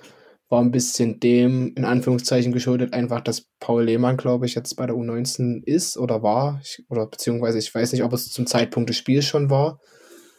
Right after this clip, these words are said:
ähm, dafür aber auf jeden Fall abgestellt wird und dementsprechend, ja, bleiben halt nicht mehr viele Feldspieler, die du dann hast. Du hättest natürlich auch, keine Ahnung, einen Saliger oder so, hätte jemand mit Profivertrag dorthin setzen können.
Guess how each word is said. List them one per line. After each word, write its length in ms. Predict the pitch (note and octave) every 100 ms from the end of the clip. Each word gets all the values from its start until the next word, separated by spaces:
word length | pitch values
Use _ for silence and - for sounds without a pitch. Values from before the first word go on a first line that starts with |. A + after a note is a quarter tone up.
| _ _ _
ähm, 500 | C3 A#2+ A2+ A2 A2+ -
dafür 360 | - A#2+ B2 B2+
aber 200 | A#2+ -
auf 100 | -
jeden 240 | - B2 B2
Fall 220 | - G#2+
abgestellt 640 | G2+ - C3+ - B2+ B2
wird 200 | C3 B2
und 340 | - A2+ A2 -
dementsprechend, 960 | A2 A2 - - A#2 A2+ A2 - - _
ja, 260 | G2+ F#2 A#2 _ _ _ _ _ _ _ _ _
bleiben 380 | - B2 B2+ B2+
halt 180 | B2 B2
nicht 180 | C3 B2+
mehr 100 | B2
viele 240 | - A#2+
Feldspieler, 640 | A#2+ A#2 B2+ - A#2+ A#2 - _ _
die 80 | B2+
du 80 | B2+
dann 180 | B2 A2+
hast. 200 | A#2 -
Du 40 |
hättest 180 | B2+ B2
natürlich 340 | B2 C3+ C3+
auch, 180 | C3+ B2+
keine 240 | - B2 A2
Ahnung, 300 | B2 C3 A#2+ - - - - - -
einen 120 | B2
Saliger 540 | A#2+ A#2 C#3 C#3 C#3+
oder 160 | C3+ C3+
so, 180 | C3+ B2+
hätte 160 | A#2+
jemand 240 | A#2+ A#2+ A2
mit 120 | -
Profivertrag 640 | B2+ B2+ A#2+ C3 - B2
dorthin 280 | B2 C3+ C3+
setzen 320 | C3 B2 -
können. 320 | A#2+ B2+ C3